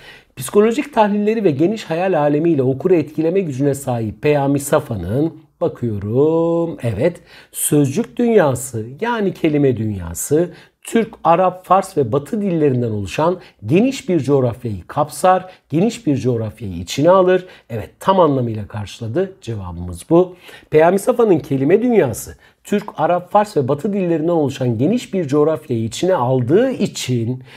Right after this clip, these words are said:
yazarımız diğer yazarlardan daha avantajlı. Bir kere avantaj zaten yok. Aldığı için diyerek bir neden sonuç ilişkisi de,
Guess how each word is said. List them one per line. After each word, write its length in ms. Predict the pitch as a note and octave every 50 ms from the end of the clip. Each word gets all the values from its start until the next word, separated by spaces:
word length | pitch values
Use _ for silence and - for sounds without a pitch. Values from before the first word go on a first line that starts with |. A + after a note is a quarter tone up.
| - _ -
yazarımız 580 | C#3 D#3 D#3 G3 A3 A#3 A#3+ B3 A3+ D3+ B2+
diğer 200 | D3 A3 B3+ B3+
yazarlardan 680 | A#3+ G#3+ F#3+ D#3+ F3 E3+ E3+ E3 E3+ E3+ G#3 A3 A3 F#3+
daha 100 | F#3+ G3
avantajlı. 560 | G3 F#3+ D#3 C#3+ C3+ A#2+ - B2+ A2 F#2+ C3
Bir 80 | C3 -
kere 120 | F3 C#3+
avantaj 680 | - - B2 D3+ F3 G3+ G#3 G#3 B3 C4 C#4 C4+ - - - -
zaten 540 | B2+ B2 F#3+ G3+ G3 - - A#2 G2 F2 E2+
yok. 280 | C#3 F#3+ G#3+ G#3+ - - _ _ _ _ -
Aldığı 640 | - C3 C#3 C3+ A#2+ A#2 E3+ A3 B3 G#3+ - -
için 520 | - B2+ - - - - G#3 F#3 D3+ A#2+ G2+
diyerek 420 | A#2 A#2 C3+ E3+ G3 F#3+ - -
bir 240 | D#3+ E3 D#3 D#3 C#3
neden 240 | C#3+ C3 D#3 D#3 D#3
sonuç 360 | D#3 - D#3 D#3 D3 - A#2+
ilişkisi 480 | A2+ G2 - - - - - - A#2+
de, 180 | D#3 G3 G#3+